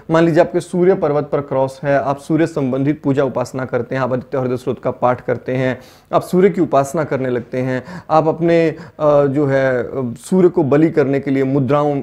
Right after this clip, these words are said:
मुद्राओं द्वारा ध्यान करने लगते हैं, तो ऐसी स्थिति में क्या होता है कि आपके हाथ में ये चिन्ह जो हैं, इनमें बदलाव होने लगता है। इनके संबंध में मैं विस्तृत वीडियो बनाऊंगा, बहुत जल्दी ऐसी वीडियो आएंगी जिनमें आपके,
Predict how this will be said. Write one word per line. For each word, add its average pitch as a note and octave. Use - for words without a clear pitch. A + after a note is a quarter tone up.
मुद्राओं C3+
द्वारा C#3
ध्यान B2
करने B2+
लगते B2
हैं, B2+
तो -
ऐसी F3
स्थिति G3
में E3+
क्या D3+
होता A#2+
है C#3+
कि A3+
आपके E3
हाथ E3+
में E3
ये G#3+
चिन्ह C4
जो C#3
हैं, C3
इनमें F#3
बदलाव C#3+
होने A#2+
लगता A2+
है। B2+
इनके A3
संबंध A3+
में C4
मैं B3
विस्तृत F3
वीडियो F#3+
बनाऊंगा, G3+
बहुत D#3+
जल्दी D3+
ऐसी E3
वीडियो D#3
आएंगी E3
जिनमें D#3+
आपके, F3